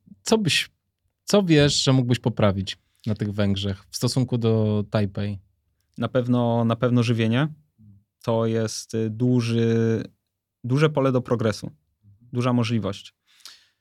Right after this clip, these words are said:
Speaker 2: E, a tak poza tym trochę patrzenie bardziej perspektywicznie. Naprawdę nastawienie się na ten finalny wynik, trochę mniej oglądać się na innych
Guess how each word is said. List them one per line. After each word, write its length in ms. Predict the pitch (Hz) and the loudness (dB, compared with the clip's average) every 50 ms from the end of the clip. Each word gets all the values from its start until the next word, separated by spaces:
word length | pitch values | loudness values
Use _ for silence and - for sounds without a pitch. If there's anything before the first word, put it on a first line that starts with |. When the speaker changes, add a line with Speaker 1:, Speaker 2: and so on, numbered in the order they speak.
| _ _ _ _ _ _ _ _ _ _ _ - | _ _ _ _ _ _ _ _ _ _ _ -6
Speaker 2:
E, 560 | 123 123 120 120 120 120 120 117 117 120 117 - - | -4 -4 -2 -2 -2 -2 -2 -2 -2 -4 -4 -6 -6
a 80 | 123 | -4
tak 180 | - 127 - - | -4 -4 -2 -2
poza 280 | - 127 117 131 131 | -2 0 2 2 0
tym 520 | 131 - 139 135 135 135 131 131 131 131 - - _ _ _ _ _ _ | 0 0 0 0 2 2 2 2 2 0 -2 -6 _ _ _ _ _ _
trochę 800 | - - 135 139 156 151 151 147 147 143 139 139 139 139 135 127 - | -8 -2 0 0 0 0 0 0 0 2 2 2 2 2 0 0 -2
patrzenie 540 | 131 120 - - - 135 135 135 131 127 120 | -4 -4 -4 -2 -2 0 2 2 2 2 2
bardziej 420 | 113 120 131 135 131 123 127 123 | 2 2 2 2 2 0 -2 -2
perspektywicznie. 840 | 127 127 117 - - - 127 - - - 113 120 123 - - 107 104 | -2 -2 -4 -4 -6 -8 -8 -8 -8 -6 -6 -6 -6 -6 -4 -4 -4
Naprawdę 360 | 107 101 - 131 131 127 123 | -4 0 0 0 2 2 2
nastawienie 500 | 120 117 113 - - 113 120 123 123 117 | 0 0 -2 -2 -4 -2 0 0 0 0
się 120 | - - | -2 -2
na 100 | 117 117 | -2 -2
ten 160 | 113 - 113 110 | -2 -2 -4 -4
finalny 880 | - - 123 127 123 123 123 117 117 117 117 113 113 113 110 113 110 107 | -2 0 2 2 4 4 2 2 2 2 0 0 0 -2 -2 -2 -4 -4
wynik, 520 | 104 117 123 123 135 147 151 156 151 151 | 0 2 2 4 4 4 4 2 0 -4
trochę 340 | - - 127 131 123 120 123 | -6 -2 0 0 2 4 4
mniej 280 | 123 123 127 135 135 113 | 4 6 6 4 4 2
oglądać 480 | - 120 120 127 123 120 117 110 - | 2 0 2 2 2 4 2 0 0
się 100 | - - | -2 0
na 120 | 117 117 - | 0 0 2
innych 460 | - 117 120 123 139 160 151 - | 2 4 4 4 4 2 0 -4